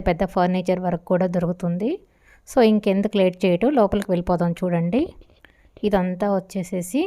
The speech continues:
గ్రౌండ్ ఫ్లోర్ అండి. ఇక్కడైతే మనకి గోల్డ్, సిల్వర్ అలాగ అంతా దొరుకుతుంది అక్కడ. So, ఇటు సైడు, ఇటు సైడ్ వచ్చేసేసి మనకి లిఫ్ట్స్ కూడా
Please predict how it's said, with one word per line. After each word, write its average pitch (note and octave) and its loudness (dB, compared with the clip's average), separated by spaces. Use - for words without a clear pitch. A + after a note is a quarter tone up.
గ్రౌండ్ F#3 2
ఫ్లోర్ F3 0
అండి. F3 -2
ఇక్కడైతే F#3 -4
మనకి F#3 0
గోల్డ్, F3+ 4
సిల్వర్ F3 0
అలాగ F3+ 2
అంతా E3+ -4
దొరుకుతుంది E3+ -6
అక్కడ. F3 -6
So, - -8
ఇటు G3 -4
సైడు, G3 0
ఇటు F#3 -6
సైడ్ G3 2
వచ్చేసేసి F#3 -6
మనకి G#3+ 0
లిఫ్ట్స్ F#3+ -4
కూడా F#3 2